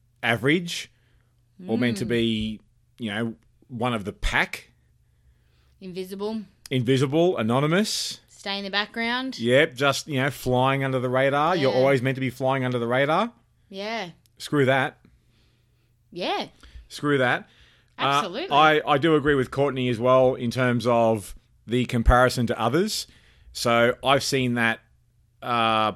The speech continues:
Speaker 1: come into play both working with the general public, shall we say,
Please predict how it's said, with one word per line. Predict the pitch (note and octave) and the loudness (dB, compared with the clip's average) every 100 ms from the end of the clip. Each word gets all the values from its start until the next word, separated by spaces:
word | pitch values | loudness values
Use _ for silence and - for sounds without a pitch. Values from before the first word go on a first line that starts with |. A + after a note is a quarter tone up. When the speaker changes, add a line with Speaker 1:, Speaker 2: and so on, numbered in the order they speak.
| - - | -8 -12
Speaker 1:
come | - C3 | -4 -2
into | B2 A#2 | -2 0
play | B2 A#2+ A#2 A2+ G2 _ _ - _ _ _ _ | 0 2 0 -2 -6 _ _ -20 _ _ _ _
both | F#2+ A#2+ A#2+ A#2 | -2 2 2 0
working | A#2 C3 B2 B2 A2+ | 2 2 2 0 0
with | A2+ A2+ G#2 - - | 0 0 -2 -10 -16
the | A#2 A2+ A#2 A#2 A#2 | -8 -2 -2 -2 -2
general | C3 A#2+ A2 | 0 0 0
public, | B2 C3 B2 G#2+ - - | 0 0 2 -2 -6 -14
shall | - B2+ A2 | -4 -2 0
we | A2+ | -2
say, | G2+ A#2 G#2+ G#2+ F#2+ | -2 0 0 0 -4